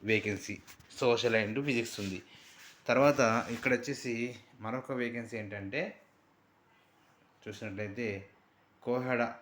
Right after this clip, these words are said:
కోహెడ గ్రామీణ తంగళ్ళపల్లి కస్తూర్బా గాంధీ భౌతిక శాస్త్ర బోధన కోసం దరఖాస్తులు ఆహ్వానిస్తున్నట్లుగా ప్రత్యేక అధికారిని హిమబిందు మేడం తెలిపారు. So, కోహెడ, ఆ, కస్తూర్బా పాఠశాలలోని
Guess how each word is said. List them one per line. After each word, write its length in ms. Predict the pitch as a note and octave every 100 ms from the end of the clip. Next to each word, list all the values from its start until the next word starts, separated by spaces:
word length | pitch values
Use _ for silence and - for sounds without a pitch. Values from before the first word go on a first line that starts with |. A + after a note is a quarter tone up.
| - -
కోహెడ 380 | A2+ A#2 B2 C3
గ్రామీణ 580 | A2+ G#2+ G#2+ A2 A#2 A#2+ -
తంగళ్ళపల్లి 560 | A2 A#2+ A#2+ A2+ A2
కస్తూర్బా 380 | G#2 G2 - G#2
గాంధీ 460 | G#2 G#2 G2+ G#2+ F#2+ - - _ F#2+
భౌతిక 300 | G#2+ A2 B2
శాస్త్ర 220 | A#2 G#2+
బోధన 260 | G2 G#2
కోసం 340 | G2+ G2 B2 A2
దరఖాస్తులు 480 | G2+ G2+ G2+ G#2 G#2+
ఆహ్వానిస్తున్నట్లుగా 1000 | G2 G2 G2+ F#2+ G2+ G2 G2+ A2+ D#3 - - - _ -
ప్రత్యేక 340 | G2+ - A2+
అధికారిని 580 | G#2 G2 G2+ G2 A2+ C#3 -
హిమబిందు 460 | G2 A2 G2+ G#2 G#2
మేడం 300 | G2+ G2 B2
తెలిపారు. 600 | A2+ F#2+ G2 F#2 E2+ - - _ _ _ -
So, 80 | B2+
కోహెడ, 460 | A#2+ B2+ C3 D3 D3 D3 C3 B2 C3 -
ఆ, 640 | A2 A#2 A2+ A2 A2 G#2+ A2 A#2
కస్తూర్బా 320 | A2+ B2 B2
పాఠశాలలోని 880 | A#2 G#2+ A#2 A2 G#2+ A2 A#2 F3